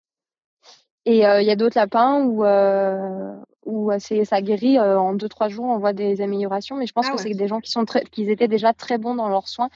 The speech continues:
Speaker 1: et c'est juste une aide qui fonctionne bien. Après, je pense que ceux qui avaient pas du tout commencé, heu, de soins, bah, c'est long, quoi.
Speaker 2: Eh bah ouais, c'est sûr.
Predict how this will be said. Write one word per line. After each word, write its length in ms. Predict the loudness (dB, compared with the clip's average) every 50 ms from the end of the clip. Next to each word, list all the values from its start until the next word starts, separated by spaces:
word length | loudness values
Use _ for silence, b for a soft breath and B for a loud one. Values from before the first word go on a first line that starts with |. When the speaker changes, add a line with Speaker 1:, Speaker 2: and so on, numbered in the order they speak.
| B B B B B B
Speaker 1:
et 60 | -4 -4
c'est 160 | -2 -2 -4
juste 300 | -2 -4 -6 -6 -8 -8
une 160 | -6 -4 0 0
aide 180 | 0 -2 -2 -6
qui 140 | -14 -16 -12
fonctionne 400 | -8 -8 -8 -6 -6 -6 -6 -4
bien. 160 | -6 -6 -6
Après, 200 | -6 -6 -4 -4
je 80 | -4 0
pense 200 | 0 -2 0 0
que 80 | -6
ceux 160 | -6 -6 -8 -8
qui 160 | -6 -2 0
avaient 160 | 0 0 0
pas 160 | 0 0 0 0
du 120 | 0 -4
tout 160 | -4 -8 -6
commencé, 580 | -4 -2 -2 0 -2 -4 -4 -6 -4 -2 0 0
heu, 140 | 0 -2 -4
de 120 | -6 -8
soins, 260 | -8 -6 -6 -6 -6 -6 b b b b b b b b _ _ _ _ _ -2
bah, 220 | 0 0 0 0
c'est 160 | -4 -4 -4 -2
long, 180 | -2 -4 -4
quoi. 140 | -8 -10 -18 _ _
Speaker 2:
Eh 60 | -14 -4
bah 180 | -4 -2 -2
ouais, 100 | -2 -6
c'est 140 | -8 -10 -10
sûr. 280 | -12 -10 -12 -12 -16